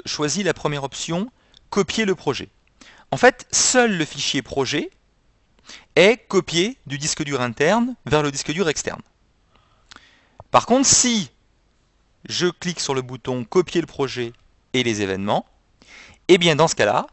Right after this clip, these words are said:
le fichier projet et les événements auxquels il fait référence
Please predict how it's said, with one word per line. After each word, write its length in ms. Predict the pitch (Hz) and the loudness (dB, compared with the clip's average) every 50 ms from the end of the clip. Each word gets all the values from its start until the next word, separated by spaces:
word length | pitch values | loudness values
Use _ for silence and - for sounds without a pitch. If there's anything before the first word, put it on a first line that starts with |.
| _ _ _ _ | _ _ _ _
le 280 | 113 120 160 214 269 269 | -8 -4 -2 0 0 0
fichier 360 | - 233 214 - - 196 185 | 0 -2 -4 -2 -2 -2 -4
projet 500 | - - 165 156 139 127 139 139 131 - _ _ _ _ _ _ _ - _ - | -4 -4 -4 -4 -2 -2 -4 -4 -4 -6 _ _ _ _ _ _ _ -18 _ 2
et 140 | 262 285 277 | 4 4 4
les 220 | 247 226 175 170 | 4 4 4 2
événements 500 | 180 160 165 160 156 156 147 143 135 - - | 4 4 4 2 2 -2 -4 -4 -6 -6 -6
auxquels 460 | 135 127 - - 131 123 120 113 110 - _ _ - | -8 -6 -2 -2 -2 -2 -2 -6 -10 -16 _ _ -14
il 100 | 127 117 | -12 -6
fait 160 | - 123 113 | -4 -4 -4
référence 640 | 107 101 - 101 95 104 139 226 - - - - | -4 -6 -10 -6 -4 -2 -2 -2 -4 -8 -12 -14